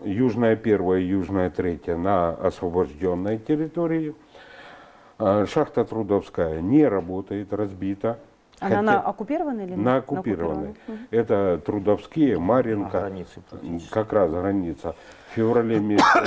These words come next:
Speaker 1: <coughs> четырнадцатого года, когда я выступал на шахте там и просил: «Одумайтесь, люди, не смотрите ни телевидения, ничего, а просто живите своей жизнью». Ну, там же ж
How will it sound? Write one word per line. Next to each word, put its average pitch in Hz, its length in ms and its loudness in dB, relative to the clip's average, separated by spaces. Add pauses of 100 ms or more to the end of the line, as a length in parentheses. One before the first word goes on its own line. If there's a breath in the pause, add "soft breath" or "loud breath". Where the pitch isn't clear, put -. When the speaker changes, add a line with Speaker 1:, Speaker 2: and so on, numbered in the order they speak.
Speaker 1:
<coughs> - 100 0
четырнадцатого 101 800 -4
года, 110 360 0
когда 82 420 -2 (380 loud breath)
я 85 220 4
выступал 80 560 0
на 76 200 0
шахте 76 600 -4
там 71 280 -2 (560 soft breath)
и 87 140 -4
просил: 95 680 -2
«Одумайтесь, 90 800 2 (100)
люди, 82 380 -4
не 87 200 -4
смотрите 87 680 -6
ни 151 200 0
телевидения, 98 1000 -4
ничего, 117 480 -2 (300 loud breath)
а 101 80 0
просто 139 400 2
живите 120 400 -6
своей 104 340 -4
жизнью». 69 440 -8 (540 loud breath)
Ну, 139 280 2
там 98 280 -2
же 82 140 -6
ж - 40 -12